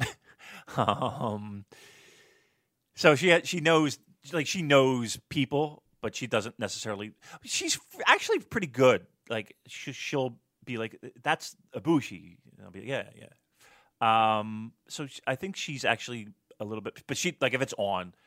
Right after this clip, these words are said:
instant earbuds go in, and she's watching YouTube <laughs> videos and shit.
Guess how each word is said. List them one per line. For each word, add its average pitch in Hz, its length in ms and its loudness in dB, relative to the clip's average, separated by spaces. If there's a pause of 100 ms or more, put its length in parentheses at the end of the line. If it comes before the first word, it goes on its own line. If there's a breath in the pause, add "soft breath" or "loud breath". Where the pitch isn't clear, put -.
(520)
instant 113 440 -4 (260)
earbuds 107 420 -6
go 95 180 -4
in, 92 220 -6
and 90 80 -16
she's 90 200 -12
watching 92 280 -6
YouTube 92 360 -12
<laughs> 80 80 -20
videos 92 560 -12
and - 120 -18
shit. - 340 -6